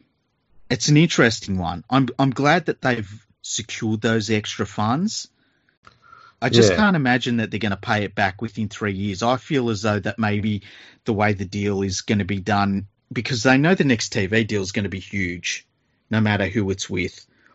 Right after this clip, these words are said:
Speaker 2: Maybe
Speaker 1: Or
Speaker 2: that's what they're banking on, is it just the first year of the new T V rights deal, just go, "Right, we're just gonna soak up a huge amount of that money there. Instead of giving everyone massive increases,
Speaker 1: Mm-hmm.
Speaker 2: um,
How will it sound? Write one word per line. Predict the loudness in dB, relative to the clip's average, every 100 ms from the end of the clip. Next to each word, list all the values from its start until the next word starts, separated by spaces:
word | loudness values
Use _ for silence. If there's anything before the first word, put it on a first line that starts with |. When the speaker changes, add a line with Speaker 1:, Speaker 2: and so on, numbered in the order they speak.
| -8
Speaker 2:
Maybe | 2 4 6
Speaker 1:
Or |
Speaker 2:
that's | 4
what | 0
they're | 0 -2
banking | -2 -2 0
on, | 0
is | 0 -2
it | -4
just | -4 -6
the | -6
first | -2 2 2 2
year | 0 0
of |
the | 0
new | -4
T | -4 0
V | 0
rights | 0 0 0
deal, | 2 0
just | 0 -2
go, | 0
"Right, | 0 -2
we're | -2
just | -2
gonna | -4 -4
soak | -6 -2 0 0 -2
up | -6
a |
huge | -4 2 2 2
amount | -2 -2 -2
of | 0
that | -2 -2 _ _ _ _ _ _ -16
money | -2 2 2 0
there. | -2 -2
Instead | 0 2
of | 2
giving | 4 2 2
everyone | 2 2 2 2 0 -6 -18 -20 -4
massive | 0 2 2 2
increases, | 0 0 -2 -2 -8 -12 -16 _ _ -4
Speaker 1:
Mm-hmm. | 0 0 -2 _ _ _ _ -6 -2
Speaker 2:
um, | 0 0 -4